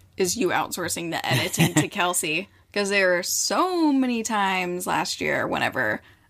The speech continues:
Speaker 1: I was like, "Heath, you need to edit a podcast. You need to get out a podcast. You said you were gonna get one out every Tuesday." And he would drag his feet because it takes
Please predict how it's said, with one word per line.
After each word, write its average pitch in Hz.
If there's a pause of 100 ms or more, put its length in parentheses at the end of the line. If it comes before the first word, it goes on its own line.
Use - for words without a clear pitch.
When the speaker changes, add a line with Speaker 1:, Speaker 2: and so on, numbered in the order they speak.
(160)
Speaker 1:
I 170
was -
like, -
"Heath, -
you 180
need 175
to -
edit 170
a 165
podcast. -
You -
need 180
to 180
get 180
out 160
a 165
podcast. -
You 175
said 170
you 165
were 175
gonna 175
get 175
one 185
out 180
every 180
Tuesday." 175 (420)
And 185
he 180
would 170 (180)
drag 165
his 175
feet 254
because 190
it -
takes -